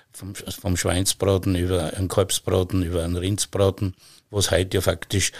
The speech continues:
fast nicht mehr gekocht wird, weil es für zwei Leute sich nicht auszahlt.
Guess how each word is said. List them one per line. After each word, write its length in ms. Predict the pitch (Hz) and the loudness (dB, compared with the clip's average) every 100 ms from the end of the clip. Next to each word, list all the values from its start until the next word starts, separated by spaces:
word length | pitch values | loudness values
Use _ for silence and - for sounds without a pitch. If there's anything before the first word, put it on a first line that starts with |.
| - | -14
fast 300 | - 104 - | -2 0 2
nicht 200 | 107 92 | 2 2
mehr 120 | 98 90 | 2 2
gekocht 420 | - 98 - - | 2 2 0 -2
wird, 200 | 101 92 | -2 0
weil 180 | 90 92 | 2 2
es 120 | - | 2
für 220 | - 92 | 0 0
zwei 220 | - 85 | 0 0
Leute 260 | 92 87 - | 0 0 0
sich 100 | 90 | -2
nicht 160 | 85 | -4
auszahlt. 560 | 69 - - - - - | -6 -6 -4 -4 -6 -14